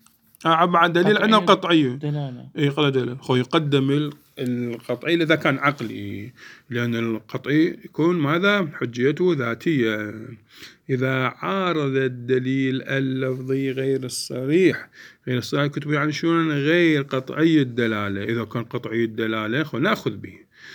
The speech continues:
Speaker 1: إيه، ماذا عارض؟ يعني الدليل الظني عارض دليلًا عقلياً قطعياً. قدم العقلي على اللفظي.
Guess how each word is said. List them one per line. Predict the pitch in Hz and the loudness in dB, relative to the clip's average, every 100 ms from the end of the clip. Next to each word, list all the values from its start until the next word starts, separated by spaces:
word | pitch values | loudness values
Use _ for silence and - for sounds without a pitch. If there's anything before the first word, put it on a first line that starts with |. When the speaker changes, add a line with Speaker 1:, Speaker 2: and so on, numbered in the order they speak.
| - _ - - | -20 _ -20 -20
Speaker 1:
إيه، | - - - - 151 143 | -12 -10 -10 -4 2 4
ماذا | 190 233 214 | 6 8 6
عارض؟ | 175 180 180 175 156 | 6 4 4 0 -2
يعني | 156 | -2
الدليل | 156 147 160 156 | -2 2 2 2
الظني | 151 147 220 233 | -2 -2 0 0
عارض | - 214 226 160 | 2 4 4 4
دليلًا | 156 202 185 147 139 127 | 2 4 4 2 0 -2
عقلياً | 139 139 147 208 226 240 226 220 | -6 -2 0 2 4 4 4 2
قطعياً. | 156 147 165 147 117 113 110 107 107 107 107 117 123 - - - _ _ _ _ _ _ _ | -2 0 2 4 4 0 -2 -6 -8 -10 -10 -12 -14 -18 -20 -20 _ _ _ _ _ _ _
قدم | 147 131 110 113 110 | 2 2 2 0 0
العقلي | 104 101 - - 117 120 - 123 185 180 120 - | -2 -6 -8 -14 -10 -10 -6 -2 0 0 -2 -2
على | 147 175 | -2 -2
اللفظي. | 185 147 127 - 123 117 107 101 98 | -2 -4 -4 -6 -4 -2 -2 -4 -4